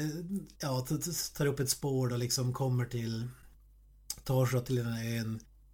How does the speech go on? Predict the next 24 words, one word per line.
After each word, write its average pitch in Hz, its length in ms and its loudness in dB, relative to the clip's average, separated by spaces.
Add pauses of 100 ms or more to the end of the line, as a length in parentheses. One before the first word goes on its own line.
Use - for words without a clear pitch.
(180)
med 123 120 0
hjälp 120 240 2
av 120 80 0
en 120 100 2
snubbe 120 540 2
som 110 720 0 (1120)
hans - 280 4
farsa 127 480 0
sålde 123 420 4
en, 123 200 0 (220)
eller 143 140 -2
skulle 135 240 2
ta, 123 500 0 (880)
eh, 107 400 -6
Lara 110 180 -4
Crofts 117 280 -4
farsa 110 480 -6 (140)
till 113 180 -2
den 110 120 -6
här 107 100 -6 (200)
ön 110 260 -10
och 123 80 -8
båda 120 280 -2
försvann. 104 520 -8